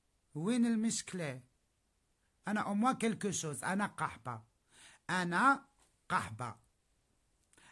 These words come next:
أنا مرأة وكابابل، كابابل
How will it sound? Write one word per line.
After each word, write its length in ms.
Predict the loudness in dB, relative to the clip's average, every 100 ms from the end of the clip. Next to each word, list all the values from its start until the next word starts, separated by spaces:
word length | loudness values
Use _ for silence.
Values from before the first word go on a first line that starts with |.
| 0
أنا 240 | 2 2
مرأة 520 | 2 4 8 6 4 _ _ -12
وكابابل، 760 | -6 -2 -2 2 2 2 -4 -20 _ -2
كابابل 560 | -2 2 2 2 -2